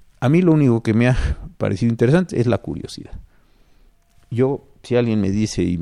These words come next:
a veces me, "Oiga, ¿y qué hago?". Sean curiosos, no simplemente digan, "Ah, sí, ya lo", no. A ver, pero po-, ¿de dónde viene? ¿Cómo viene? ¿Qué jurisprudencia? ¿Por qué llegó el artículo? ¿De dónde salió? Y hay que estarle duro, y es un trabajo de todos los días. Al principio cuesta trabajo, luego uno se entrena,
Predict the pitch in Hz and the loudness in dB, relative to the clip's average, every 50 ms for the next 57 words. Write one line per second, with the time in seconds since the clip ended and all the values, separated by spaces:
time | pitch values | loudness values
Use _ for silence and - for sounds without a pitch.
0 | 73 - 95 95 104 104 98 92 - - - 143 175 170 165 160 156 - - 190 | -6 -6 -2 -2 -2 0 0 -2 -2 2 2 4 4 4 4 2 0 2 2 2
1 | 190 180 - - - - _ - - - 254 262 233 - 254 240 254 277 269 247 | 2 2 0 -4 -16 -20 _ -6 -2 2 2 2 2 2 2 2 2 2 0 -2
2 | - 196 123 - - _ - - _ _ - 151 160 165 - 170 147 - 151 151 | -2 -2 -4 -4 -6 _ -20 -20 _ _ -2 0 0 0 0 -2 -2 -2 -4 -4
3 | 156 143 - 151 160 165 185 185 175 190 175 170 156 156 - - - 147 147 160 | -4 -6 -6 -6 -4 -4 -4 -4 -2 -2 -2 0 0 0 -2 -4 -4 -4 -4 -4
4 | 147 139 - - - - 113 104 - - - 123 123 120 - 131 123 - 135 139 | -6 -8 -14 -12 -4 -2 -2 -2 0 0 2 2 2 2 0 -2 0 4 4 4
5 | 147 170 180 170 165 160 170 170 - - _ - - 156 165 170 175 165 156 160 | 6 4 4 4 2 2 2 -2 -2 -6 _ -2 4 4 6 6 6 4 2 2
6 | 160 165 - - - - - - 180 180 - 190 170 165 - - - 139 139 147 | 0 -2 -4 -12 -20 -10 -2 2 2 2 4 2 0 0 -2 -2 0 2 2 2
7 | 156 160 160 - 131 - - 127 123 - - 170 175 175 170 170 170 160 151 139 | 2 2 0 -2 -2 -2 0 -2 0 4 4 6 6 8 8 8 6 6 4 4
8 | - - 143 - - 113 107 120 123 131 143 165 180 196 180 160 - 165 170 - | 2 0 0 0 2 2 4 6 6 6 6 6 6 6 4 4 4 2 0 0
9 | - - - - - - - 143 160 - - 151 - - 156 156 143 120 120 120 | -6 -20 -20 -20 -6 2 4 4 4 6 4 4 6 6 6 6 6 6 4 4
10 | 123 131 135 147 - - - 117 156 185 - 233 220 - 190 175 185 180 - 170 | 6 6 6 4 4 2 2 2 2 2 4 2 2 4 4 4 4 4 4 2
11 | 156 160 143 120 101 107 110 110 - - - 120 123 120 - 139 135 - 175 160 | 2 4 2 2 2 2 -2 -6 -6 -2 0 2 2 2 0 -2 0 0 -2 -2
12 | - 151 135 - 131 131 - 143 143 - 160 180 220 196 - - 110 120 127 127 | 0 -2 0 2 2 2 2 2 0 2 2 2 2 2 0 2 2 4 4 4
13 | 135 139 147 143 - 165 160 156 - 160 160 160 165 208 | 2 0 -2 0 0 0 -2 0 0 0 0 2 0 -2